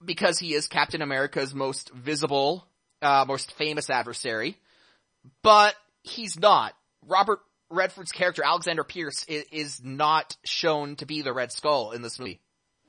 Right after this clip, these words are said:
Uh, I kept waiting for it to happen. I kept waiting for the moment when he'd rip off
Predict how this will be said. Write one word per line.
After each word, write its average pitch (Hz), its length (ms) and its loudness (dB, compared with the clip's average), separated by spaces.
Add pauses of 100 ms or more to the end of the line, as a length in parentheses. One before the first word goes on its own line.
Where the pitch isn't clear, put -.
Uh, 143 260 6
I 156 140 4
kept 185 220 -2
waiting 147 380 -2
for 165 220 0
it 143 60 -14
to 156 80 -8
happen. 151 340 4
I 113 60 -2
kept 139 260 -6
waiting 135 300 -6
for 143 160 -10
the 139 80 -2
moment 131 280 -6
when 120 80 -12
he'd 127 140 -8
rip 104 320 -4
off 156 420 0